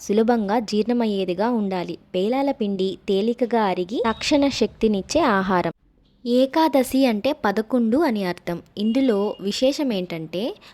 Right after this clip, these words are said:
మనకుండే ఐదు జ్ఞానేంద్రియాలు, ఐదు కర్మేంద్రియాలు, ఇంకా వీటన్నిటినీ కలిపి పని చేయించే ఒక మనస్సు. ఈ పదకొండు ఇంద్రియాలు ఏకోన్ముఖంగా శ్రద్ధతో శ్రీ మహావిష్ణువుని స్మరించే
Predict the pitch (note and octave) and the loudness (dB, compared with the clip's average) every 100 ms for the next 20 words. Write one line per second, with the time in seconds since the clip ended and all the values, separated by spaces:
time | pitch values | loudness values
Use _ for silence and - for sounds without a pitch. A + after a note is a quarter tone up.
0 | - G#3+ A#3+ B3 B3+ C4 D#4 - F#3+ G3+ | -4 0 0 2 0 2 2 0 -2 -2
1 | B3 C#4+ G#3+ F#3+ F#3+ A3 B3 A3 G3 F3+ | -2 -2 -2 -2 0 0 2 2 0 0
2 | F3 F3 F3+ - F#3 F#3 A#3+ C#4 - F#3 | 0 0 -2 -6 -4 -2 0 -2 -2 -2
3 | F#3+ G#3+ A3+ G3 F#3 E3+ E3+ E3+ - - | -2 -2 -2 -2 -2 -2 -2 -4 -8 -16
4 | - G#3 A3 G#3+ F3+ F3+ - - - _ | -6 -2 0 0 0 -2 -8 -20 -20 _
5 | - G#3+ B3 B3+ B3+ D#4 D#4 D#4+ D#4 A3+ | -4 -2 0 0 0 0 -2 -2 0 0
6 | A3+ C4+ A3 G#3 A3 A#3+ G#3+ G3 A#3+ G4+ | 0 -2 -2 -4 -2 -2 -2 -6 -4 -4
7 | G3+ - G#3 F3 F#3 - D#3+ - - - | -4 -4 -2 -2 -4 -4 -6 -8 -16 -8
8 | G#3 D4+ - G3+ A3+ D4 D4 D4 A3+ G3+ | -2 -2 2 2 2 0 0 2 2 2
9 | G3 F3+ E3 E3 C4 - - F#3 A3+ C#4+ | 0 0 -2 -2 -4 -8 -2 0 2 2
10 | C#4+ C#4 C4 G3+ E3+ E3 A3+ - - G3+ | 2 2 0 0 -2 -4 -6 -6 -4 -2
11 | F3+ C4+ G3 G3 C4 - A3+ D4 C4+ B3 | 0 0 0 -2 -4 -4 -2 0 0 0
12 | A3+ G3 - F#3 F3 F3+ C4+ - G3+ G3+ | -2 -2 -6 -6 -4 -4 -6 -6 -4 -2
13 | A3 - A3+ | -4 -2 -4